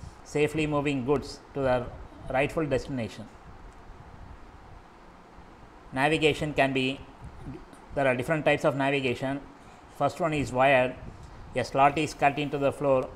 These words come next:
and the wire is placed approximately one inch below the surface. The slot is cut along the path the A G V is to follow. This wire is used to transmit a radio signal. A sensor is installed on the bottom of the A G V close to the ground.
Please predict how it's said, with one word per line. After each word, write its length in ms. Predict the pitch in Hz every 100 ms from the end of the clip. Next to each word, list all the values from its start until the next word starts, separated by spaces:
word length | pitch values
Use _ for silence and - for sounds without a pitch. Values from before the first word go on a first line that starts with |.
| -
and 80 | 127
the 60 |
wire 360 | 123 131 147 147 - 139
is 160 | 123
placed 340 | - 139 127 131
approximately 640 | 123 147 143 151 139 147
one 200 | 123 147
inch 200 | 147 -
below 220 | 135 139
the 80 | 127
surface. 480 | - 107 113 101 - - - - - -
The 80 | -
slot 400 | - 143 151 147
is 160 | 151 -
cut 280 | - 127 - - - - - - -
along 280 | 123 143 143
the 80 |
path 420 | 131 143 135 110 131
the 60 |
A 140 | 127 143
G 120 | 143
V 160 | 143 131
is 80 |
to 80 | -
follow. 440 | 104 131 127 123 131 - - - -
This 220 | 131 123
wire 320 | 131 139 156
is 180 | 151 127
used 200 | 139 143
to 80 | 143
transmit 460 | 147 135 175 160 143
a 80 |
radio 260 | 127 135 147
signal. 500 | 131 127 131 120 120 - - - - - -
A 120 | 123
sensor 400 | 120 143 151 160
is 260 | 151 135 143
installed 380 | 131 - 160 147
on 100 | 131
the 80 |
bottom 340 | 120 123 143 151
of 80 | 135
the 200 | 127 135
A 40 |
G 160 | 139 131
V 280 | 123 131 - - - - - - - -
close 260 | 151 156 -
to 40 |
the 120 | 135
ground. 260 | 104 101